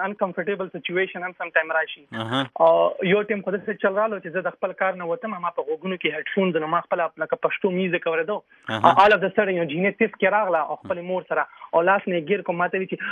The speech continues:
Speaker 1: ته خو هغه هلک، تا زه پېژنم، تا زه پېژنم. خو په
Speaker 2: ها.
Speaker 1: چغه چغو ما ته لګېده. زه داسې وجل-، داسې ویارېدم چې لکه څه چل مې وکړو که نه؟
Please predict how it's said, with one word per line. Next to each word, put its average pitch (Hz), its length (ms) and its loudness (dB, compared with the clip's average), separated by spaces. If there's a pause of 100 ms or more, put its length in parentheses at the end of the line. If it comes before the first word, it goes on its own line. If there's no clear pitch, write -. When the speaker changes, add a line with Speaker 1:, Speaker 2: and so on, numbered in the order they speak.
(100)
Speaker 1:
ته 302 60 8
خو 285 220 4
هغه 262 160 0
هلک، 277 260 -8
تا 247 100 4
زه 220 220 -6
پېژنم، 202 380 -6
تا 202 80 -2
زه 190 80 -8
پېژنم. 180 540 -6
خو - 120 -2
په 120 60 -2
Speaker 2:
ها. - 60 0
Speaker 1:
چغه 190 160 0
چغو 185 240 0
ما 185 120 2
ته 185 120 -4
لګېده. 170 380 0
زه 180 60 -12
داسې 226 200 -6 (160)
وجل-، 165 480 -4
داسې 233 200 0
ویارېدم 196 440 -2
چې - 100 -20
لکه 165 200 -2
څه 226 180 -6
چل 180 140 4
مې 160 140 0
وکړو 160 240 0
که 165 80 2
نه؟ 247 160 -2